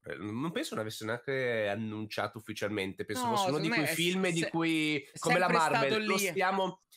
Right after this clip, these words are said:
Speaker 1: lo stiamo facendo, però non te lo annunciamo ufficialmente", ed era il film su Zatanna di J J Abrams, che,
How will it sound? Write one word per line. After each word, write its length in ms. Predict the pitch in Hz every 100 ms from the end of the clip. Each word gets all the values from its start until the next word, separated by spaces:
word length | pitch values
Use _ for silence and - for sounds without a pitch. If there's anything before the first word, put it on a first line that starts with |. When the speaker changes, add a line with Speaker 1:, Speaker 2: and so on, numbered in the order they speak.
| - -
Speaker 1:
lo 100 | -
stiamo 380 | - 185 180 175
facendo, 760 | 185 180 185 175 175 170 165
però 200 | 151 151
non 180 | 156 151
te 80 | 151
lo 100 | 147
annunciamo 360 | 151 151 156
ufficialmente", 760 | 143 151 143 139 135 120 123 175
ed 80 | 175
era 100 | 165
il 60 |
film 140 | 165 170
su 180 | -
Zatanna 640 | 131 165 165 110 107 113 107
di 180 | 110
J 120 | 101 101
J 120 | 92
Abrams, 720 | 80 78 98 107 - 107 107 -
che, 320 | 107 110